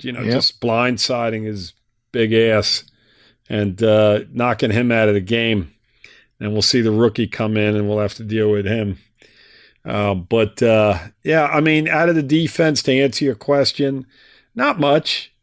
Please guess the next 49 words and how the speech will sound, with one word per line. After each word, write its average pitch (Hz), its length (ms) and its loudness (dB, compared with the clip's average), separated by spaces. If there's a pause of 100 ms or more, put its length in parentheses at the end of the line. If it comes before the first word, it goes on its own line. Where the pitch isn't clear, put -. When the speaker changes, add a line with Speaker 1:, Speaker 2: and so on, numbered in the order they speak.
Speaker 2:
No. 147 300 0
Speaker 1:
You 123 60 2
know, 131 200 4
didn't 175 300 0
see 175 320 2
really 156 360 2
anything 143 440 2
that 131 200 4
impressed 120 540 -2
me 120 180 -2
all 110 220 0
that 110 240 -2
much. 117 280 -4
I - 20 0
mean, 139 260 2
Needham 160 340 2
was 127 200 2
around 123 260 2
the 110 80 -2
football 117 720 0 (480)
real 139 340 2
early 117 400 4
in 107 80 2
the 104 100 0
game. 110 400 0
I 113 80 0
thought 117 240 0
he 113 140 2
was 123 180 0
playing 113 380 -2
pretty 110 260 -2
well. 104 420 0
I 101 60 -4
think 107 220 -10
he 120 80 -4
had 107 220 0
a 101 40 -4
break 107 400 0
up, 110 300 -2
and 98 160 -6
he, 104 80 -8
I - 40 -8
Speaker 2:
Mm-hmm. 98 180 0
Speaker 1:
saw 107 240 0
him 113 100 -2
make 113 180 -2
a 104 60 -8
few 113 220 -6
tackles. 110 720 -4